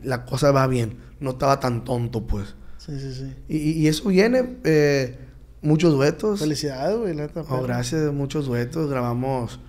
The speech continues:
Speaker 2: Suéltame una primicia,
Speaker 1: No sé si lo
Speaker 2: hijo
Speaker 1: puedo
Speaker 2: de
Speaker 1: decir,
Speaker 2: puta.
Speaker 1: pero lo voy a decir. <laughs>
Speaker 2: Ahí, ahí me dices, sí.
Speaker 1: Gra-, grabamos Cariñito con Grupo Firme.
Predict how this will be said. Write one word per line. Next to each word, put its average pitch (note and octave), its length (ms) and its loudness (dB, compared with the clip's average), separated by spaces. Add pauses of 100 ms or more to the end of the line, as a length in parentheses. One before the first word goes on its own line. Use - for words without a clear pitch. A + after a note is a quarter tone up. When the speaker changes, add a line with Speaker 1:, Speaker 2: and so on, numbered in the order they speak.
(200)
Speaker 2:
Suéltame E3+ 460 -2
una A3+ 160 -2
primicia, G#3 560 -4
Speaker 1:
No D#3 120 2
sé F3 80 2
si F#3+ 80 6
lo G3+ 80 6
Speaker 2:
hijo G3 100 2
Speaker 1:
puedo F3+ 140 4
Speaker 2:
de G3+ 80 4
Speaker 1:
decir, D3+ 240 2
Speaker 2:
puta. F#3+ 100 0
Speaker 1:
pero G3 120 6
lo D#3+ 100 6
voy D3 160 4
a F3+ 60 4
decir. D#3+ 340 4 (180)
<laughs> - 200 0
Speaker 2:
Ahí, D#3 200 2
ahí E3+ 180 2
me G3+ 140 2
dices, F3+ 300 2
sí. E3+ 160 -4
Speaker 1:
Gra-, D#3+ 240 8
grabamos D#3+ 720 10
Cariñito D#3+ 640 6
con D3 160 2
Grupo D3 200 2
Firme. D3+ 380 2